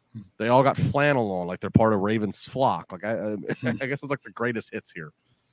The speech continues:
Speaker 2: <clears throat> Um, uh, Ruby said the grass used to be greener in A E W. Uh, Saraya mocks the fans, you know, neck beards and twits and all the normal spit. Uh,
Speaker 1: Mm-hmm.
Speaker 2: Tony Storms, you know, laughs that she was interim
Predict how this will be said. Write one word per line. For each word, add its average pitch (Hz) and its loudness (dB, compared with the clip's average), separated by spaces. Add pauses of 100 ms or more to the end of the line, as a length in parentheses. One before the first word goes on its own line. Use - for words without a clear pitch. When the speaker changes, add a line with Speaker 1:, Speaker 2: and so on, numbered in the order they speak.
(640)
Speaker 2:
<clears throat> - -4
Um, 113 -2 (1160)
uh, 139 6
Ruby 160 4
said 151 4
the 131 2
grass 127 4
used 120 -2
to 98 -2
be 104 0
greener 101 0
in 98 -4
A 101 -6
E 95 -8
W. 98 -10 (140)
Uh, 90 -16
Saraya 120 2
mocks 107 4
the 92 -12
fans, 92 0
you 87 0
know, 85 0
neck 92 0
beards 92 -4
and 82 -10
twits - -8
and 87 -6
all 85 -2
the 85 -4
normal 85 -6
spit. 87 -8 (520)
Uh, 101 0
Speaker 1:
Mm-hmm. - -2
Speaker 2:
Tony 123 2
Storms, 127 2
you 110 -2
know, 101 0 (460)
laughs 113 0
that 113 -6
she - -4
was 107 0 (160)
interim 113 -2